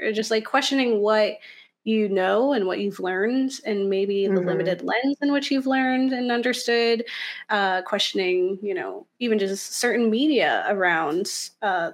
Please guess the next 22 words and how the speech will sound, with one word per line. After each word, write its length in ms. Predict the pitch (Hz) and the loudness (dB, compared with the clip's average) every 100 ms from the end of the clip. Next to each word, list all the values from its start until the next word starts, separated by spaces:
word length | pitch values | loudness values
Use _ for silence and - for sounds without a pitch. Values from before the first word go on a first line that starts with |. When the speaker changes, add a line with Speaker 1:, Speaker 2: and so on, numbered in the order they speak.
| - | -2
Speaker 1:
that 160 | 180 - | -2 -2
content 420 | 190 185 190 - | -4 -2 -2 -2
as 200 | 214 202 | -4 -2
well. 500 | 202 220 160 220 214 - | 2 2 2 -4 -10 -6
Like, 180 | 208 - - _ _ _ _ - | -6 -8 -20 _ _ _ _ -4
start 220 | 254 320 | 0 2
asking 220 | 302 311 | 4 4
those 140 | 285 269 | 4 4
questions. 760 | 277 277 214 196 226 285 277 | 2 4 4 6 6 4 6
<laughs> 180 | 440 440 453 | 4 6 6
Use 180 | 392 330 | 6 6
your 180 | 403 392 | 6 6
mil-, 300 | 311 311 294 | 6 4 4
Speaker 2:
Yeah. 160 | 185 269 | 4 4
Speaker 1:
media 120 | 294 | 4
literacy 460 | 277 269 330 - 240 | 4 4 2 0 -4
classes 560 | 214 208 214 214 214 214 | -2 -2 0 -2 -2 -4
like 160 | 214 | -4
we 140 | 214 214 | -2 0
always 280 | 214 220 | -2 -4
do. 100 | 220 | -4
Speaker 2:
Yeah. 200 | 202 208 | -2 0